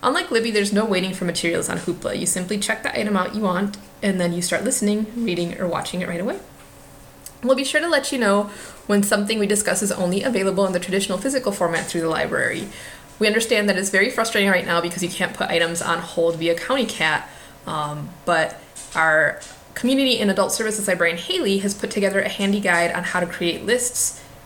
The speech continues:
on our website right now that you can read in the blog. And so if there's anything that sounds interesting to you that you want to read from this podcast, you can always create a list in your County Cat account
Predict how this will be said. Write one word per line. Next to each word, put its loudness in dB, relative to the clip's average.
on 0
our 0
website 0
right 0
now -2
that -2
you -4
can -8
read -4
in -4
the -4
blog. 2
And -2
so 4
if 2
there's 0
anything 2
that 0
sounds 0
interesting 0
to -4
you 2
that -2
you -2
want 0
to 2
read -2
from -6
this -2
podcast, -2
you -4
can -6
always 2
create 0
a 0
list 0
in -2
your 0
County -2
Cat -2
account -6